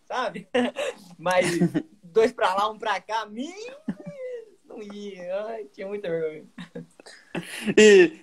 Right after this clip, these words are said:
Speaker 2: e quando é que tu conheceu a, é, a Shalom, assim, que você foi, que virou missionário, que você decidiu entrar?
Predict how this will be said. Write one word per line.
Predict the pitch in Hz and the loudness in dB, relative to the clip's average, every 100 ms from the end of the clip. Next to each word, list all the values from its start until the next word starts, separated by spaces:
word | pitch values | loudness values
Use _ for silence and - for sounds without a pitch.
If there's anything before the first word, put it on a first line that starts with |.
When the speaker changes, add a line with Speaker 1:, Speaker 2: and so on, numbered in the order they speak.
| - | 4
Speaker 2:
e | 175 | 6
quando | 202 202 | 6 6
é | 226 | 4
que | 254 254 226 | 2 0 0
tu | 214 196 | 0 -4
conheceu | 208 202 196 202 202 196 | -2 -2 -2 -2 0 0
a, | 175 160 147 131 131 - _ | 0 -2 -2 -6 -10 -20 _
é, | - 131 123 120 | -12 -10 -8 -8
a | 120 | -6
Shalom, | - 156 165 | 2 4 4
assim, | 175 180 165 | 2 0 0
que | |
você | 165 | 0
foi, | 151 - 190 240 233 | 0 6 6 8 4
que | - 202 175 | 2 -2 2
virou | 170 185 220 | 4 6 4
missionário, | 208 185 170 185 202 202 190 | 0 -6 -2 0 2 2 0
que | - | -4
você | 156 151 180 170 - - | -10 -4 -2 -2 -4 -10
decidiu | 147 143 151 185 | -10 -8 -8 -4
entrar? | 202 175 170 190 196 180 165 | -4 0 0 0 0 -4 -10